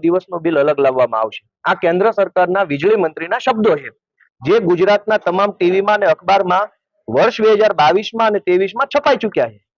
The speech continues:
એટલે બીજો બદ ઇરાદો એ છે કે ગમે તેમ કરીને વીજળીના સ્માર્ટ મીટરો નાખી દેવા, આ સ્માર્ટ મીટરોને પછી પ્રાઇવેટ કંપનીને સોંપી દેવા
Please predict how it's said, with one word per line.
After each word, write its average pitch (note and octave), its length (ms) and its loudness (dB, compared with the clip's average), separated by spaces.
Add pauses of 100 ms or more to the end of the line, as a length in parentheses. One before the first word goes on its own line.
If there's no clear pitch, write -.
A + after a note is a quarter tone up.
(300)
એટલે A3 280 0
બીજો G#3 340 0
બદ A#3+ 200 0
ઇરાદો G#3 340 2
એ G3 80 2
છે C#3+ 200 -8 (520)
કે G#3+ 180 2
ગમે G#3 300 2
તેમ A#3+ 240 0
કરીને G#3 300 2
વીજળીના F3+ 500 0
સ્માર્ટ E3+ 320 -2
મીટરો F#3 340 2
નાખી F#3+ 300 -2
દેવા, G3 180 2 (880)
આ A3+ 180 4
સ્માર્ટ A3 400 -2
મીટરોને G3+ 500 2 (460)
પછી F3 320 -2
પ્રાઇવેટ E3+ 340 2
કંપનીને G#3+ 380 -2
સોંપી G#3 300 -2
દેવા G#3 200 4